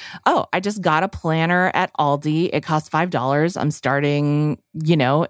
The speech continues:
mid-January, and great. Like, no big." Like, that's a thing that always trips me up is that, like, that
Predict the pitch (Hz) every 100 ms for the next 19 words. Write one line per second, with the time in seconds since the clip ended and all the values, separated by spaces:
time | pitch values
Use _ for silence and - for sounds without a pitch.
0 | - 156 151 156 - 139 151 156 165 180
1 | 214 226 160 151 151 151 - _ _ _
2 | - 143 240 - - - 160 151 151 170
3 | 185 208 170 - - - - - 240 214
4 | 165 202 277 - - - - 233 233 233
5 | - 170 175 - 175 - - 165 143 170
6 | 226 180 156 156 147 - 156 143 - _
7 | _ _ _ _ _ _ _ _ _ _
8 | _ _ _ - 156 190 175 170 165